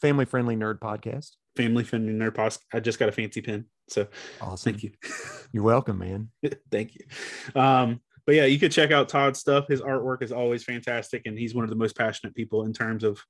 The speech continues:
Speaker 2: comics in life I know in general. So I'm grateful for you, man.
Speaker 1: Thank you.
Speaker 2: Um, but, uh,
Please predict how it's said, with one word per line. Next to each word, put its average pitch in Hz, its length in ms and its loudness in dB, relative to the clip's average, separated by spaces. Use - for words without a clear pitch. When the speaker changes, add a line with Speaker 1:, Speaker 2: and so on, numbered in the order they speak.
Speaker 2:
comics 135 460 2
in 127 260 2
life 123 380 0
I 120 120 -6
know 113 200 -2
in 107 100 -4
general. 120 320 -4
So 107 160 -8
I'm 101 100 -6
grateful 104 320 0
for 113 100 -2
you, 117 140 0
man. 120 220 -4
Speaker 1:
Thank 214 140 2
you. 120 60 4
Speaker 2:
Um, 110 260 2
but, 131 180 6
uh, 127 220 4